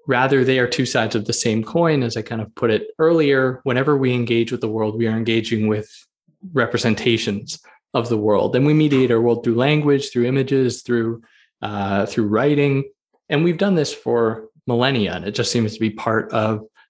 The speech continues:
the human condition to some extent, if I can dare say there is a human condition. The type of reality that he fears then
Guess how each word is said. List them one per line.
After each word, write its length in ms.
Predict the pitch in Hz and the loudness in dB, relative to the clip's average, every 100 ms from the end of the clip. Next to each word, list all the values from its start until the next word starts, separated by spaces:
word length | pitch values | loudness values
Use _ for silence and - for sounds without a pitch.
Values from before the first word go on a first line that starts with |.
| _ | _
the 60 | 107 | -2
human 300 | 135 123 117 | 2 2 2
condition 480 | 120 113 110 117 | 0 0 0 -2
to 80 | 107 | -2
some 260 | 101 120 104 | -2 -2 -2
extent, 520 | 101 - - 117 95 | -4 -6 -2 -2 -2
if 140 | 135 - | -4 -4
I 80 | 101 | -4
can 340 | 104 104 - _ | -2 -4 -4 _
dare 200 | 120 110 | -2 0
say 220 | 110 123 | 0 0
there 160 | 110 104 | 2 2
is 140 | 110 | 0
a 60 | 110 | 0
human 320 | 120 107 107 | -2 -2 -4
condition. 640 | 107 110 107 - 113 120 - _ _ _ _ _ _ _ _ _ _ _ _ | -4 -4 -4 -4 -6 -8 -12 _ _ _ _ _ _ _ _ _ _ _ _
The 80 | 143 | -4
type 280 | 143 165 214 | 0 0 0
of 140 | 202 | 2
reality 540 | 170 151 143 135 123 117 | 2 2 2 2 2 0
that 160 | 107 | 0
he 220 | - 131 | -2 -4
fears 520 | 120 - 160 185 185 - | -4 -2 2 2 2 -2
then 380 | 107 101 110 | -6 -6 -10